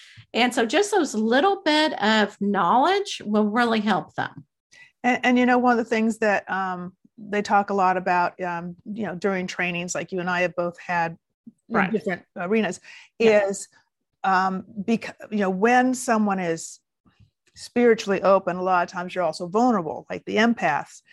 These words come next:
Speaker 1: Mm-hmm.
Speaker 2: And there might be these free-floating whoever's that might wanna just drop in and, and hang out that maybe don't belong in your <laughs> energetic circles, you know? So there's the protective stuff. Do you teach them, you know, uh, how, like you say,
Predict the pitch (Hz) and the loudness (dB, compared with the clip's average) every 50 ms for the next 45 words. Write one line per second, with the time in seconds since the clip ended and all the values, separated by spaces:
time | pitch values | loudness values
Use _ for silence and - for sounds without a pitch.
0 | - - - 214 208 185 170 - 214 202 202 196 190 190 196 - - 214 214 202 | -20 -10 -4 -4 -4 -2 0 0 2 4 4 4 4 2 2 0 2 2 4 4
1 | 196 190 175 175 - 185 190 190 185 180 - - 240 254 247 247 254 - 233 226 | 4 2 0 0 -2 -2 -2 -2 -4 -4 -6 -2 0 2 2 2 2 4 4 6
2 | 220 208 214 208 196 196 196 196 190 - _ _ _ _ _ _ - 254 254 247 | 6 6 6 4 2 0 -2 -4 -6 -10 _ _ _ _ _ _ 0 4 6 6
3 | 262 262 214 226 220 220 214 226 196 202 214 202 - 214 214 202 196 196 - 208 | 6 6 6 4 4 4 2 0 0 0 0 0 0 -2 -2 -4 -4 -4 -4 -6
4 | 196 - - - 208 208 196 185 180 - 214 202 208 208 202 190 185 180 180 185 | -6 -6 -4 0 2 4 4 4 4 2 0 0 0 0 -2 -2 -4 -6 -6 -8
5 | - _ - _ _ - - 202 196 196 185 208 226 220 220 220 214 - - 220 | -14 _ -20 _ _ -4 0 0 0 0 2 2 4 4 4 4 2 2 0 0
6 | 247 285 269 233 226 - 233 226 220 208 - 208 214 202 196 208 190 214 190 - | 2 4 4 4 4 2 0 0 0 0 0 0 -2 0 -2 0 -2 -2 -4 -2
7 | 185 208 196 185 190 190 190 202 196 196 196 190 185 185 190 - - 208 196 170 | -4 -4 0 2 2 2 2 0 -2 -4 -6 -6 -6 -6 -6 -6 -6 -6 -2 -2
8 | 202 202 175 - 208 180 175 175 - - - - 262 285 294 - - - - - | -2 -2 0 0 -2 -2 -2 -4 -8 -8 -2 0 0 0 0 -2 -8 -14 -14 -18
9 | - _ - - - - - _ - 226 196 190 190 185 202 202 - 220 202 196 | -20 _ -20 -20 -20 -20 -14 _ -2 2 4 6 6 4 4 2 2 0 2 2
10 | 202 196 196 190 202 180 - - 190 - - 233 226 226 - - 180 143 147 - | 2 0 -2 -2 -6 -6 -4 -6 -8 -4 -2 -2 -2 -2 -2 -2 -2 -2 -4 -8
11 | - - - - 151 - - 202 202 196 - - 226 196 - - - 202 190 190 | -6 -4 -4 -4 -4 -6 -6 -4 -4 -4 -2 -2 -2 -4 -4 -2 0 2 2 2
12 | 185 190 185 - _ _ _ _ _ _ _ _ _ _ - - 214 185 175 180 | 0 -2 -6 -8 _ _ _ _ _ _ _ _ _ _ -2 0 2 2 4 2
13 | 175 170 - - - 170 175 175 - - - _ _ _ - - - 202 190 - | 2 0 -2 -4 -8 -6 -6 -6 -6 -6 -14 _ _ _ -14 -4 0 0 0 0
14 | - - 226 247 247 247 262 254 - 127 - - 175 | 0 2 2 2 2 2 0 0 0 0 0 -2 -8